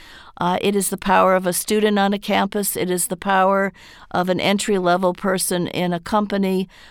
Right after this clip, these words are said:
It is the power of a government worker, even at a mid-career level. We each have power, uh, no matter where we find ourselves. So when we acknowledge and know our power,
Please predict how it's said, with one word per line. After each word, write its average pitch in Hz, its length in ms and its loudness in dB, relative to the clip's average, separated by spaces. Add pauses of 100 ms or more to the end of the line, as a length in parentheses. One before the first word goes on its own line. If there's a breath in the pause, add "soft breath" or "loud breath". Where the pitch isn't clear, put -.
(180 loud breath)
It 190 180 0
is 190 260 0
the 180 100 -2
power 196 600 2
of 175 400 0
a 170 140 -2
government 190 500 0
worker, 175 580 0 (360 loud breath)
even 196 460 -2
at 180 180 2
a 175 60 2
mid-career 214 680 2
level. 143 400 -2 (320)
We 269 340 -2
each 330 400 0
have 214 240 -2
power, 156 460 0 (400 loud breath)
uh, 185 160 2
no 202 160 2
matter 196 340 2
where 185 180 0
we 180 120 0
find 175 380 -2
ourselves. 151 640 -4 (400)
So 208 240 0
when 220 260 2
we 214 300 0 (120)
acknowledge 220 760 0
and 170 280 0
know 180 380 0
our 202 160 -2
power, 139 560 -6